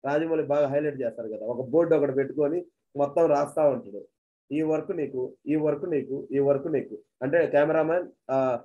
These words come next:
నీ లొకేషన్లన్నీ వెళ్ళి చూసుకో నువ్వు. ఇవన్నీ ఆర్కిటెక్చర్ డిజైన్ లో వాళ్ళు స్టే చేసుకుంటారు.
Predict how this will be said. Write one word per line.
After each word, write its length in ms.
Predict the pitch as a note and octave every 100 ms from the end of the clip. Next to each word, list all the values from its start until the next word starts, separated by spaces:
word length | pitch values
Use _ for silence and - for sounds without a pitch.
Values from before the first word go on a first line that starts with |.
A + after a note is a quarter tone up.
| _ _
నీ 100 | D3+
లొకేషన్లన్నీ 680 | D3 C#3+ E3 D#3+ D#3 D3 D3+
వెళ్ళి 180 | C#3+ -
చూసుకో 240 | B2+ - A#2
నువ్వు. 200 | G2 - C3
ఇవన్నీ 260 | D3+ F3
ఆర్కిటెక్చర్ 480 | D3+ D#3+ F3 D#3 C#3+
డిజైన్ 320 | C3+ C3+ C#3
లో 80 | G3+
వాళ్ళు 180 | D#3+ C3
స్టే 160 | -
చేసుకుంటారు. 580 | B2 A2+ G#2+ G#2 - F2+